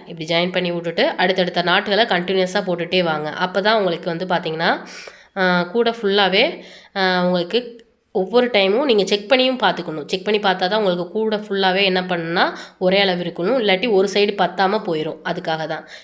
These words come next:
இப்போ அடுத்த திரும்பவும் ரன்னிங் வயரை மடிச்சிட்டு மூணு ரெட் கலர் போட்டிருக்கோம். இப்போ மூணு பிளாக் கலர் வய-, வய-, வயரை வந்து ஜாயின் பண்ணிக்கோங்க. இந்த மாதிரி தான் அடுத்தடுத்த வயர்களை ஜாயின் பண்ணிக்கணும். மூணு ரெட்டு, மூணு பிளாக். அவங்க கேட்டது black and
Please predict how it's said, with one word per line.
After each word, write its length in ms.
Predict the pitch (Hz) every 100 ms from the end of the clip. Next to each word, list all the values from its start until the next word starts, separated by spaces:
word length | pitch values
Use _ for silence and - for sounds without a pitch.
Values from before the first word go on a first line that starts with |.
| _
இப்போ 280 | 185 240
அடுத்த 340 | 226 175 180 185
திரும்பவும் 320 | 185 185 185
ரன்னிங் 260 | 170 175 180
வயரை 160 | 175
மடிச்சிட்டு 400 | 170 160 - 254
மூணு 300 | 269 208 226
ரெட் 200 | 190 180
கலர் 240 | 202 196 185
போட்டிருக்கோம். 380 | 175 165 160 226
இப்போ 200 | 226 262
மூணு 320 | 202 220 202
பிளாக் 280 | 170 185 185
கலர் 260 | 190 175
வய-, 280 | 175 151 - - -
வய-, 200 | 170 156
வயரை 260 | 175 185 180
வந்து 220 | 160 247
ஜாயின் 300 | 208 160 170
பண்ணிக்கோங்க. 560 | 160 151 156 151 151 - - -
இந்த 220 | - 208 208
மாதிரி 240 | 185 175
தான் 160 | 220 190
அடுத்தடுத்த 420 | 185 214 190 180
வயர்களை 380 | 165 170 170 202
ஜாயின் 280 | 175 160
பண்ணிக்கணும். 360 | 160 156 156 151 - -
மூணு 300 | 208 202 202
ரெட்டு, 320 | 180 180 185 233
மூணு 260 | 185 180
பிளாக். 440 | 170 175 175 170 - - _
அவங்க 240 | 180 180
கேட்டது 440 | 180 208 214 226
black 340 | 202 220 190 214
and 320 | 214 208 -